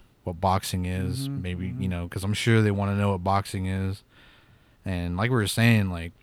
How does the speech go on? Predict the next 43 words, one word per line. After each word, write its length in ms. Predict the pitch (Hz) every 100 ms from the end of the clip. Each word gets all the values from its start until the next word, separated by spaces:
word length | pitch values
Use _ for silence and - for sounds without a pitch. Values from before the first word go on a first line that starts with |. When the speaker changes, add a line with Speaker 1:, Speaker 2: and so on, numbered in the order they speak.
| _ _ _ _ _ _ _
Speaker 1:
you 60 | 123
know, 60 |
there's 100 | 110
a 40 | 101
lot 180 | 101 95
that 120 | 98
goes 240 | 98 98
into 320 | 98 104 92 92
it, 100 | 87
but, 200 | 87 90 -
you 80 | 151
know, 100 | 131
it's 100 | 127
Speaker 2:
Mm-hmm. 60 | 127
Speaker 1:
fun. 240 | 95 98 104 -
It 80 | -
could 100 | 120
be 80 | 113
a 40 | 101
Speaker 2:
Mm-hmm. 60 |
Speaker 1:
fun, 340 | 98 92 92 98 -
Speaker 2:
Mm-hmm. 160 | 131 110
Speaker 1:
you 60 |
know, 220 | 92 90
so 360 | 90 - 90 90 - - - - -
it'd 100 | 120
be, 180 | 123 123
it'd 140 | 120 120
be, 420 | 117 107 101 98 _ _ _
that's 160 | 107 -
a 60 |
really 200 | 113 110
great 180 | 104 104
idea, 480 | 98 95 92 95 98 - -
you 40 |
know, 140 | 95 92
how 140 | 101
to 80 | 98
Speaker 2:
Mm-hmm. 60 |
Speaker 1:
give 180 | 98 92
back 400 | 90 131 92 -
and 300 | 85 87 92 - _ - - - _
just 380 | - 90 - -